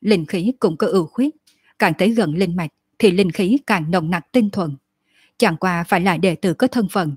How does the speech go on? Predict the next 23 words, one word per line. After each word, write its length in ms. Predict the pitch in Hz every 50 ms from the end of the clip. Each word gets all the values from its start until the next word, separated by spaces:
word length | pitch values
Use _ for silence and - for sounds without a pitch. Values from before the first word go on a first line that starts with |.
| -
và 200 | - 170 202 180
địa 200 | 160 175 196 170
vị 260 | 147 151 180 165 147 139 - _ _ _ _ -
mới 160 | 202 208 196
có 100 | - 311
thể 180 | 311 269 202
tu 200 | - - 233 226
luyện 460 | 196 190 180 160 147 139 143 151 165 185
nơi 140 | 196 180
đó. 200 | 156 175 170 156 180 262 - _ _ _ _ _ _ _ _ _ _
Với 160 | 185 196 190
tư 140 | 196 220 214 165 -
chất 140 | - 302 302
của 80 | - 214
bọn 200 | 196 190 165 151
họ 180 | 147 190 180 160
hiện 300 | 147 185 190 156 156 170
giờ, 180 | 180 170 156 147 - _ _ _ _ _
cho 140 | - 269 247 208
dù 180 | 185 202 175 156
có 140 | - - 196
chết 200 | 196 - 302 311 311
già 320 | 185 180 170 165 151 143